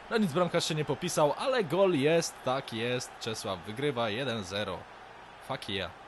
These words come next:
Foster się nie popisał. A to wszystko przez tą traumę, wiecie. Widzi, że polski trener, wcześniej go Polacy wygryzli.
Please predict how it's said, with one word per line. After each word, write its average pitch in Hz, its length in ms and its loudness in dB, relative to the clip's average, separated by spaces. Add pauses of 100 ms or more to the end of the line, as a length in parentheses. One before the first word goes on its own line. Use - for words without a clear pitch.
(200)
Foster 143 340 -2
się - 80 -6
nie 127 100 -4
popisał. 104 500 -6 (2250)
A - 20 -14
to 147 120 -6
wszystko 156 260 -4
przez - 180 -6
tą 117 260 -2
traumę, 117 440 -2
wiecie. 113 300 -4
Widzi, 117 260 -6
że 113 120 -4
polski 113 640 -4
trener, 123 500 -4 (560)
wcześniej 123 340 -6
go 117 100 -4
Polacy 117 440 -2
wygryzli. 113 680 -6